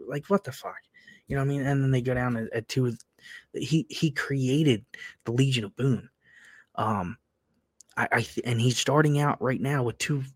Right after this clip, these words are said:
fucking awesome safeties in, in Diggs and Adams. So, you know, overall, I, I feel okay about the defense just because of who my coach is. So offensively, I look and, and I'm looking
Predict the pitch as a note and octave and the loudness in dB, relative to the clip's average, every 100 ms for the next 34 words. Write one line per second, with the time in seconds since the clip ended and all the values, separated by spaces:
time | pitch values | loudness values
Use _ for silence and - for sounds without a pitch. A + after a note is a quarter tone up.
0 | _ C3+ C3+ C#3 B2+ - B2 C3 A#2+ A2+ | _ -2 0 0 -2 0 0 2 -2 -4
1 | G#2+ A2 - C3 - _ _ - A2+ G#2+ | -4 -4 -6 -12 -14 _ _ -6 -6 -6
2 | A#2 A2+ A2+ A2 G#2+ G2+ G2+ G2+ A3+ - | -6 -4 0 0 0 -4 -4 -6 -8 -16
3 | - - G#2+ - - - - - B2 G#2 | -12 -4 -2 -2 -6 -16 -18 -8 -6 -4
4 | - D3 D3 B2+ B2+ B2+ A#2 G#2+ - G#2+ | 2 2 2 0 -2 -2 -2 -6 -8 -8
5 | - C#3+ C3+ - _ _ - A#2 - A#2+ | -4 -4 -4 -10 _ _ -2 -2 0 0
6 | A2+ G#2+ - A2 A2+ A2 G#2 - C3 - | 2 -2 -6 -6 -6 -4 -6 -2 -2 -2
7 | C3 B2 G#2 G#2+ G#2 G2+ - - - - | -2 -2 -2 -2 -4 -4 -6 -2 -2 -4
8 | - - - - - - - - _ - | -10 -12 -14 -14 -16 -20 -20 -20 _ -2
9 | - D3 - D3 C3+ B2 A#2 A2 A2 A#2+ | 0 0 0 0 2 -2 -2 -2 4 4
10 | B2 A2+ G#2 - A2 G#2+ A2 B2 C3+ B2 | 4 -2 -2 -4 -2 0 2 2 2 0